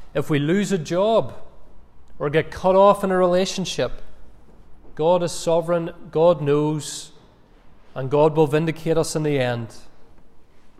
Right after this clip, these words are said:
Remember the words of Jesus, Matthew five, verse eleven. "Blessed are you when others revile you and persecute you and utter all kinds of evil against you falsely on my account.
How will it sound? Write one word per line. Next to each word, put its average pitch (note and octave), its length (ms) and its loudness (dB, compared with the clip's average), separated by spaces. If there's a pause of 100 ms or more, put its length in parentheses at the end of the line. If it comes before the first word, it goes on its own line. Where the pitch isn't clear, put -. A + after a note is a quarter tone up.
(920)
Remember E3 300 0
the D#3+ 80 2
words D#3+ 420 4
of - 400 -4
Jesus, D3+ 580 -2
Matthew D3+ 360 0
five, D3+ 420 4
verse D3 240 -2
eleven. C3+ 480 -2 (500)
"Blessed E3 380 2
are E3+ 80 2
you E3 340 4
when C#3 200 0 (100)
others E3+ 380 4
revile D3 400 6
you F#3 300 2 (340)
and B2 160 -6
persecute G3 600 2
you F#3 260 0 (320)
and C3 200 -4
utter F3+ 300 6
all G3+ 360 6
kinds G3 440 2
of F#3+ 220 0
evil F#3+ 380 2
against F3+ 400 0
you F3+ 120 -2
falsely F3 580 0
on D#3+ 80 2
my D#3+ 160 2
account. D#3+ 520 -2